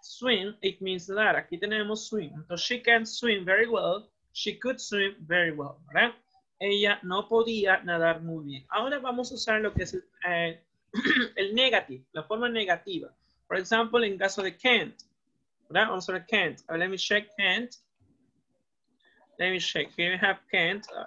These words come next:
let me check, sorry, can't. Ahí está can't. Vamos a usar otro verbo, ¿ya? Can't. A ver, vamos a usar she can't,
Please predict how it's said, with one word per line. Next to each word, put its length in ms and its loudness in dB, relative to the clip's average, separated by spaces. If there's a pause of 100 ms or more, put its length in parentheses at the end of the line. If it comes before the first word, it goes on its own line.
let 80 -20
me 60 -20
check, 260 -8
sorry, 400 -4 (160)
can't. 340 -4 (400)
Ahí 100 -6
está 220 -8
can't. 380 -2
Vamos 240 -4
a 40 -14
usar 160 -2
otro 200 -2
verbo, 260 -2
¿ya? 300 -2
Can't. 300 -4 (500)
A 160 4
ver, 80 -4
vamos 260 -4
a 60 4
usar 120 2
she 300 -8 (140)
can't, 540 2